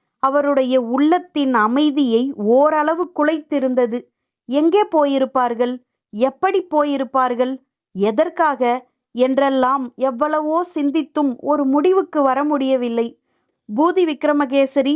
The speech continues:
சைன்யத்துடன் வருகிறார் என்னும் செய்தி அவருக்கு பெருங்கலக்கத்தையே உண்டு பண்ணிவிட்டது.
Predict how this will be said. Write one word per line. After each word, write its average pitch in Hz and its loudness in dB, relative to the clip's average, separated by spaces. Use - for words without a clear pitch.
சைன்யத்துடன் 294 0
வருகிறார் 302 0
என்னும் 247 -2
செய்தி 262 -2
அவருக்கு 294 0
பெருங்கலக்கத்தையே 285 0
உண்டு 285 0
பண்ணிவிட்டது. 247 -2